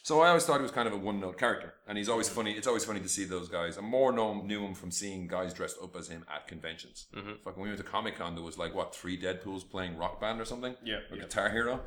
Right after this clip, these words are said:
Speaker 2: Yeah.
Speaker 1: So, surprised that I went back to look at his, uh, original miniseries, 'cause he starts off, he's a villain. He's a
Speaker 2: Mm-hmm.
Speaker 1: villain who's, like, hired to kill Cable in, like, New Mutants ninety-eight or something like that.
Speaker 2: Mm-hmm.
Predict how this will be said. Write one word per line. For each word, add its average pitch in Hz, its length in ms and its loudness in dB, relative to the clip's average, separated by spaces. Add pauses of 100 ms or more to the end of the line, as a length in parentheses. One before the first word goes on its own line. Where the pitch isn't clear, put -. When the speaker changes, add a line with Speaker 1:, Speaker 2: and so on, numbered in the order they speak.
(160)
Speaker 2:
Yeah. 117 100 0 (840)
Speaker 1:
So, 202 340 12
surprised 190 460 12
that 170 140 12
I 160 80 12
went 165 160 6
back 175 180 6
to 165 120 2
look 151 180 2
at 143 80 4
his, 131 140 2
uh, 127 360 6
original 123 300 2
miniseries, 120 480 2
'cause 120 80 -2
he 131 300 -2
starts 156 340 4
off, 131 160 6
he's 123 140 0
a 120 40 -4
villain. 127 280 4 (640)
He's 135 120 -2
a 151 40 2
Speaker 2:
Mm-hmm. 147 80 2
Speaker 1:
villain 139 240 4
who's, 123 180 2
like, 120 160 6
hired 117 240 8
to 107 60 -2
kill 113 200 0
Cable 101 380 0
in, 90 100 -2
like, 90 140 -2
New 92 160 0
Mutants 90 300 -4
ninety-eight 87 320 -6
or - 20 -12
something 50 220 -14
like 50 80 -16
that. - 260 -14
Speaker 2:
Mm-hmm. 107 160 -12